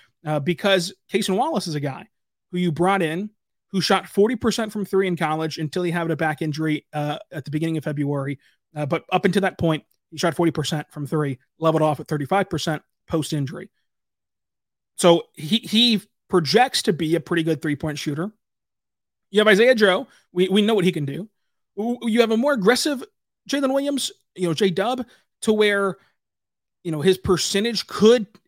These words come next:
theoretically fall down a, a tad because he's being more aggressive offensively.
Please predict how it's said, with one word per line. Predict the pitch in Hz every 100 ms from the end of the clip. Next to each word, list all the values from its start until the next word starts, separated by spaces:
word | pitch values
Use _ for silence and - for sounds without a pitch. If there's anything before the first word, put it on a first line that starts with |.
| _
theoretically | - 190 160 180 208 240
fall | 196 226 214
down | 190 196 196
a, | 135 139 -
a | 165
tad | - 160 147 165 190
because | 202 208
he's | 202
being | 208 208
more | 208
aggressive | 202 214 226
offensively. | 208 220 220 233 226